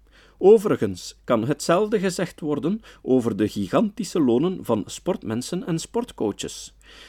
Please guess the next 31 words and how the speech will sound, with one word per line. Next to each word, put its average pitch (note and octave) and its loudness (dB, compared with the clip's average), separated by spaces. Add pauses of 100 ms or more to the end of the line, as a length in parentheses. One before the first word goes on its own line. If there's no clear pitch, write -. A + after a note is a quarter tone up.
(120)
De B2 4
vijf A#3 4
coaches - -2
van A2+ -2
de G2 -2
halve G3 0
finalisten D3 -4
van G2 -2
de F#2+ -6
Champions F3+ -4
League A2 -6
in G#2+ -8
het G2 -10
voetbal D3 -4 (280)
strijken C3+ 0
jaarlijks C#3+ -2 (200)
meer F#3 4
dan F#3+ -4
vijfentwintig F3 -4
miljoen D3 0
euro D#3 4
op, - -10 (340)
wat A#2 0
nog B2+ -2
altijd A#3 -2
minder D#3 -2
is G#3 -4
dan A2+ -2
bijvoorbeeld B2 0 (240)
David G#2+ 0
Beckham, D3 -2